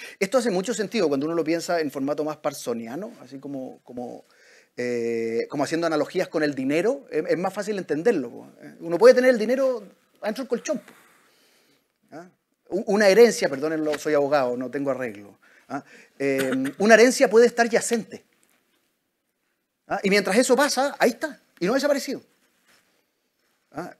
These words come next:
Eh, está latente, ¿ah? Esto nos recuerda como a Jarndyce versus Jarndyce de Dickens, así, ¿ah? Como ese juicio que está ahí atrás. O, o como el Tratado Antártico. ¿Ah?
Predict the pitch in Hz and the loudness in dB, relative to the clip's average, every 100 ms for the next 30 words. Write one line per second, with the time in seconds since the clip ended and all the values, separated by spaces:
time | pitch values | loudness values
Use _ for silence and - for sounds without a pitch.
0 | - 139 135 131 131 127 - 120 175 214 | -6 -2 0 -2 -4 -6 -12 -4 0 0
1 | 185 196 143 110 143 139 147 139 131 147 | 2 0 -2 -14 -14 -10 -6 -6 -4 -2
2 | 143 139 127 120 139 139 135 127 127 127 | -2 -4 -6 -6 -6 -4 -6 -6 -12 -14
3 | - 131 131 110 123 113 123 107 104 107 | -12 -10 -8 -10 -14 -12 -12 -14 -18 -20
4 | 117 113 127 110 117 120 127 120 123 _ | -16 -16 -16 -20 -20 -20 -20 -20 -20 _
5 | 123 131 135 _ 135 - 151 170 165 175 | -20 -20 -20 _ -20 -4 0 2 0 0
6 | 165 147 175 190 - 190 190 156 123 - | -2 -2 -6 -6 -6 -8 -8 -12 -14 -18
7 | _ _ _ _ _ _ 135 _ _ _ | _ _ _ _ _ _ -20 _ _ _
8 | - | -20